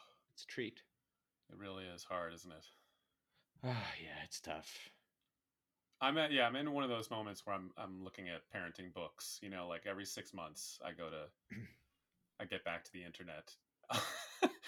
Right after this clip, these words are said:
Speaker 2: I go
Speaker 1: Right.
Speaker 2: through a cycle of, like, my son is,
Speaker 1: <laughs>
Speaker 2: his children are terrible. And
Speaker 1: <laughs>
Speaker 2: then,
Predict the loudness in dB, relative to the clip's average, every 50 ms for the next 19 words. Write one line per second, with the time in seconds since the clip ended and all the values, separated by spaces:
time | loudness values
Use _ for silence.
0 | -8 -8 -6 4 6 8 10 10 10 10 10 10 10 8 6 10 10 10 10 10
1 | 8 4 4 4 4 4 4 2 2 2 0 -2 -4 -4 -4 -2 -2 -2 -2 -4
2 | -8 -8 -8 -8 -10 -10 -12 -16 _ _ _ _ _ _ _ _ _ _ _ _
3 | _ -10 -10 -10 12 12 12 12 12 12 12 12 12 12 12 10 10 10 4 -4
4 | -6 -6 -4 0 2 2 4 2 2 0 -2 -4 -4 -4 -8 _ _ 12 12 12
5 | 12 12 12 12 12 12 12 12